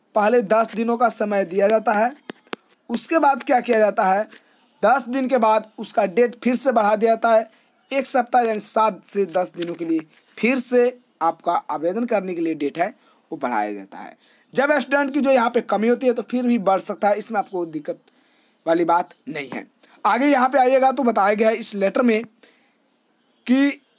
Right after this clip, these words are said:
जो भी यहाँ पे जून के अंतिम सप्ताह में आपको डेट जारी किया जाएगा, जिसमें आपको बताया जाएगा कि इसके लिए एक उम्मीद जताई गई है। आपको डेट तो एग्जैक्ट पता चल जाएगा आपको सात जून तक,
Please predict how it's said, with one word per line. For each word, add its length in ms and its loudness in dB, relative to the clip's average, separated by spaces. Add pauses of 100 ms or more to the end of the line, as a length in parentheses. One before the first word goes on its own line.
जो 240 2
भी 140 4
यहाँ 180 4
पे 360 2 (300)
जून 400 0
के 100 -2
अंतिम 440 -2
सप्ताह 500 2
में 240 0 (240)
आपको 360 2
डेट 320 0
जारी 280 2
किया 160 0
जाएगा, 380 2
जिसमें 380 -2
आपको 260 0
बताया 340 2
जाएगा 460 2 (800)
कि 80 -4
इसके 360 0
लिए 200 2 (260)
एक 220 0
उम्मीद 220 2
जताई 360 2
गई 160 4
है। 180 0 (920)
आपको 340 0
डेट 240 2
तो 160 2
एग्जैक्ट 420 2
पता 220 0
चल 240 2
जाएगा 320 4 (420)
आपको 560 2 (320)
सात 500 0
जून 260 -4
तक, 260 0